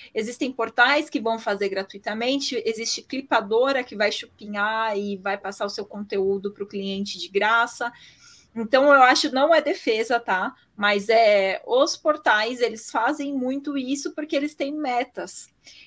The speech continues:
Eu sei de um portal, que eu não vou dar o nome, mas é um portal muito grande, <laughs> que quando tá chegando o fim de mês e os cliques tão baixos,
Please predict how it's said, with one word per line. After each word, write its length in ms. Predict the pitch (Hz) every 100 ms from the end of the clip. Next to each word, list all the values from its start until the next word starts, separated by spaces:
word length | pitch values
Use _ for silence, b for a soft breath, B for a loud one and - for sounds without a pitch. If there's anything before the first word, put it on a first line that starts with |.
| B
Eu 80 | 202
sei 460 | 202 - 233 262
de 100 | 277
um 140 | 311 285
portal, 840 | - 330 - 349 240 202 208 254
que 80 | -
eu 60 | 262
não 220 | 262 359
vou 220 | 415 466
dar 220 | 320 302 392
o 120 | 330
nome, 460 | 262 226 233 233
mas 220 | 262 269 254
é 60 |
um 80 | 254
portal 380 | 262 254 247 247
muito 300 | 277 339 453 480
grande, 720 | 311 269 247 247 247 302 294 320
<laughs> 720 | - - - - - - -
que 100 | 269 -
quando 360 | 285 320 427
tá 140 | 440 403
chegando 400 | 415 269 262 262
o 60 |
fim 220 | 285 269 269
de 160 | 269
mês 580 | 269 240 208 202 220 262
e 40 |
os 100 | 240
cliques 380 | - 277 311 339
tão 240 | - 320 320
baixos, 800 | 220 190 190 202 - 269 -